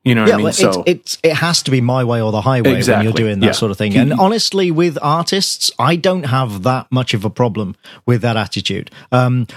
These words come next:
Speaker 2: what is
Speaker 1: Which is, no, go ahead.
Speaker 2: I was just gonna say what's equally notable is that he is not notorious for being, like, violent or a drunk or abusive. Uh, and, you know, he did help a lot of people with their careers, such as Gene Hoglan.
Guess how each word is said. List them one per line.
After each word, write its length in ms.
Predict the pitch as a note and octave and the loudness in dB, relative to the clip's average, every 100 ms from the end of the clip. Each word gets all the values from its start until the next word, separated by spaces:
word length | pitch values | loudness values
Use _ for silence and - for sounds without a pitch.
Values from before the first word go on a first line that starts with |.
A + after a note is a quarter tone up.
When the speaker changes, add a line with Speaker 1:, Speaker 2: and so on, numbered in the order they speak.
| - | 0
Speaker 2:
what 200 | D3 F3 | 2 4
is 60 | |
Speaker 1:
Which 140 | E3+ G#3 | 4 2
is, 220 | G3 - - | -4 -8 -4
no, 360 | C#3 D#3 C3 | 0 2 2
go 100 | A2 | 2
ahead. 220 | A#2+ G#2 A2+ _ _ _ - | 0 -2 -8 _ _ _ 0
Speaker 2:
I 80 | D#3 | 0
was 140 | D3 | 0
just 120 | C#3+ | -2
gonna 120 | E3+ | -2
say 100 | D3 | 0
what's 260 | D#3 D3 - | 0 0 0
equally 400 | D#3 F3+ C#3 B2 | 0 0 -2 0
notable 480 | A2+ A2+ G2+ G#2 A2 | 0 -2 -2 -2 0
is 180 | A2+ G2 | -2 2
that 260 | B2+ B2+ - - - - | 0 0 -8 -20 -20 -2
he 240 | B2+ C3+ | 0 2
is 140 | C#3 A2 | 0 0
not 640 | A#2+ C3 D#3+ A#2+ - - _ _ _ | 0 0 -2 -4 -6 -6 _ _ _
notorious 720 | A#2 B2 C3+ B2 G#2+ G2+ G#2+ | -2 0 0 0 -2 -4 -4
for 220 | - - A2 | -2 0 0
being, 400 | A#2+ A#2 A#2 A2 | 0 0 0 -2
like, 260 | G#2+ G#2+ | -2 -4
violent 540 | G2+ A#2 B2 D#3+ G3+ - _ _ - | -2 0 2 0 -4 -8 _ _ 0
or 160 | A#2 | 2
a 80 | A2 | 2
drunk 440 | F#2 C3+ D#3+ D#3 - - - | 0 0 0 -4 -8 -20 -4
or 120 | A2 | 0
abusive. 720 | G#2+ - D#3 D#3 D#3 D3 B2 - - - - | 0 2 0 2 -2 -2 -4 -14 -20 -20 -2
Uh, 440 | B2 B2+ B2+ B2+ A#2 - - | 2 2 2 0 -4 -10 -2
and, 280 | C#3+ D3+ D#3 | 0 0 0
you 100 | E3 | 0
know, 80 | D3+ | 0
he 180 | D3 | -2
did 240 | D#3+ D3+ D#3+ | 0 0 0
help 340 | A2 D#3 E3+ | 0 -2 0
a 40 | D3 | 0
lot 180 | C3 | 0
of 80 | A#2 | 0
people 260 | B2 B2+ A#2 | -2 -2 0
with 140 | B2 | 0
their 80 | A#2 | 0
careers, 340 | - C#3+ C#3+ | 0 0 0
such 400 | - - B2 - | -2 -2 -2 -2
as 120 | A#2+ G#2 | -2 0
Gene 220 | - A#2+ | 0 0
Hoglan. 400 | A2+ D#3 A#2+ F#2 | 0 0 -4 -8